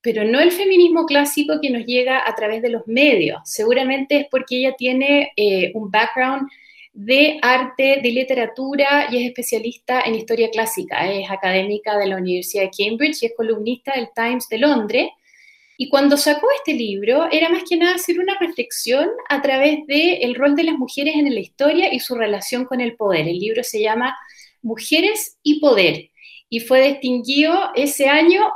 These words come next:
por varias revistas, entre ellas la New Yorker, como un libro que era un imperdible para entender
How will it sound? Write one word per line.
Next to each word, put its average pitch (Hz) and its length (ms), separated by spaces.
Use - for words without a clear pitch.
por 220 320
varias 311 320
revistas, 262 480
entre 190 260
ellas 226 180
la 220 120
New 208 100
Yorker, 247 560
como 226 200
un 220 120
libro 254 400
que 240 60
era 233 100
un 240 80
imperdible 226 680
para 220 160
entender 190 560